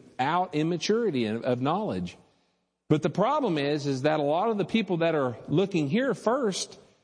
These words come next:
something isn't quite right when they go and listen to this guy. And the issue is, is that,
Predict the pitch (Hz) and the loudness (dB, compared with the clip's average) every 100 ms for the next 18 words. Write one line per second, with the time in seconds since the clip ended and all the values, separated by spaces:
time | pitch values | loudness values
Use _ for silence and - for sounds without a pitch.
0 | _ _ _ _ _ _ _ 196 262 247 | _ _ _ _ _ _ _ 0 2 0
1 | 220 214 208 175 220 254 233 254 285 156 | 0 0 -2 -2 0 0 0 0 0 -2
2 | - 143 151 160 196 208 240 247 214 160 | -2 -2 0 0 0 0 0 0 0 0
3 | 131 - 101 76 - - - _ _ _ | -2 -2 -2 -4 -8 -18 -20 _ _ _
4 | _ _ _ _ _ _ _ _ _ _ | _ _ _ _ _ _ _ _ _ _
5 | _ _ _ _ _ _ _ _ 156 175 | _ _ _ _ _ _ _ _ 0 0
6 | 165 - - - _ _ _ - 151 190 | -4 -8 -20 -20 _ _ _ 0 2 2
7 | 294 269 202 156 135 170 440 156 135 - | 0 0 0 0 0 0 0 -2 -4 -4
8 | 147 131 120 135 143 143 - | -2 0 0 0 0 -2 -6